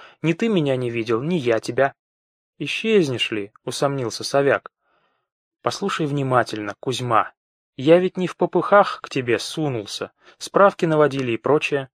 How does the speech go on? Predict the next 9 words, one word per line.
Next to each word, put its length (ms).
На 100
что 200
ты 100
намекаешь, 520
вполне 440
понимаю, 580
но 160
это 140
ладно, 480